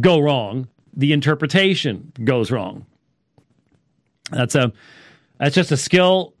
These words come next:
that you have to, you have to learn to be able to discern and to filter out and to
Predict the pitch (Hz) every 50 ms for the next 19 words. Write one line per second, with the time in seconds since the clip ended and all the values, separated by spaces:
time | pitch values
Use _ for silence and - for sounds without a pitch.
0 | _ _ _ _ _ _ _ _ _ _ - 131 123 - 156 143 143 151 151 139
1 | - 160 139 131 127 135 - - - - - 120 120 - - 113 110 117 127 156
2 | 165 170 170 170 170 160 135 - 123 110 131 135 147 156 156 135 143 147 143 117
3 | - 135 110 107 113 - - 160 147 143 143 143 143 143 139 139 - 127 123 120
4 | 117 - - 127 113 - - - 151 143 135 - 143 131 120 120 117 117 120 -
5 | _ _ - 113 107 107 101 101